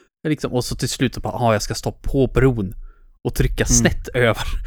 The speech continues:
Speaker 1: på den." Då
Speaker 2: Mm.
Speaker 1: funkar det bara, "Ja, men vad fan." Hade det varit random encounters på så hade jag fan varit level fyrtio när jag fattade det.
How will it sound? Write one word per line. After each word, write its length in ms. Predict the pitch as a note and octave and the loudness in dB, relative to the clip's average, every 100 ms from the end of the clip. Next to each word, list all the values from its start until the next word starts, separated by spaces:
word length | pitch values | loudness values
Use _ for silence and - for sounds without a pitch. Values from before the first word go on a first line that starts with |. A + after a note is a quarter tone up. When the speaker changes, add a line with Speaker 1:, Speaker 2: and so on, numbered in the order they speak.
| - - | -8 -6
Speaker 1:
på 140 | - G2+ | -4 -2
den." 180 | G2+ A2+ | -4 2
Då 140 | F3+ | 4
Speaker 2:
Mm. 120 | D3+ A2 | 4 2
Speaker 1:
funkar 220 | A#2+ - | -2 -6
det 80 | G2 | -8
bara, 160 | G#2 - | -8 -6
"Ja, 140 | A2+ A2 | -2 -2
men 160 | G#2+ | -2
vad 160 | G2+ G2+ | -8 -12
fan." 460 | - - A2+ G2+ G2+ - | -10 -4 -2 -4 -8 0
Hade 280 | B2 B2 | 2 4
det 80 | B2 | 4
varit 220 | A#2+ A#2 | 4 4
random 280 | C3 A#2 G#2 | 2 4 2
encounters 340 | A2 D3+ E3 - | 2 2 2 0
på 140 | A2+ | 2
så 80 | C3+ | 4
hade 120 | A#2+ | 6
jag 260 | A2 A2 - | 4 2 2
fan 180 | A#2 | 0
varit 200 | G2+ G#2 | 0 -2
level 180 | A#2 G#2+ | -2 -2
fyrtio 400 | - B2 - B2 | 2 0 2 0
när 100 | B2+ | 2
jag 120 | A#2 | 0
fattade 360 | - A2 - | -2 -4 -4
det. 80 | G#2+ | -4